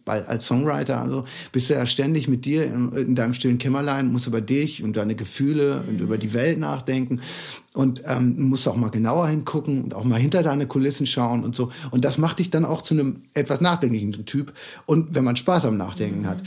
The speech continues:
Speaker 1: Und dann hab ich gemerkt, alright. Und dann bin ich nach Münster gezogen, hab dann mein Abi nachgemacht.
Speaker 2: Ah, dann bist du erst nach Münster. Okay, verzeih,
Speaker 1: Mhm.
Speaker 2: ja. Mhm.
Speaker 1: Genau,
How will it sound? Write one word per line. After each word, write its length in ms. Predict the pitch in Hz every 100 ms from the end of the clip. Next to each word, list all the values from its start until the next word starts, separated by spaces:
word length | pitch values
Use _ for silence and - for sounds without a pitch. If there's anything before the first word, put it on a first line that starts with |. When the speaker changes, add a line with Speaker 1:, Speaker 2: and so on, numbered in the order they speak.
| - - - -
Speaker 1:
Und 140 | 131
dann 340 | 160 202 208 -
hab 160 | 156
ich 120 | 160
gemerkt, 340 | - 156 151 120 -
alright. 640 | 151 139 120 180 151 -
Und 120 | 127 127
dann 80 | 160
bin 60 |
ich 60 | 170
nach 80 | 135
Münster 300 | 143 160 165
gezogen, 360 | 147 - 147
hab 160 | 127 127
dann 160 | 139 131
mein 220 | 131 127
Abi 220 | 139 127
nachgemacht. 680 | 110 92 98 98 87 90 -
Speaker 2:
Ah, 160 | 170 165
dann 180 | 170 175
bist 160 | 170
du 40 | 160
erst 120 | 143
nach 80 | 147
Münster. 260 | 151 -
Okay, 200 | 151 -
verzeih, 380 | 147 151 143 139
Speaker 1:
Mhm. 60 | 190
Speaker 2:
ja. 260 | 143 156 -
Mhm. 100 | 156
Speaker 1:
Genau, 420 | 127 117 98 -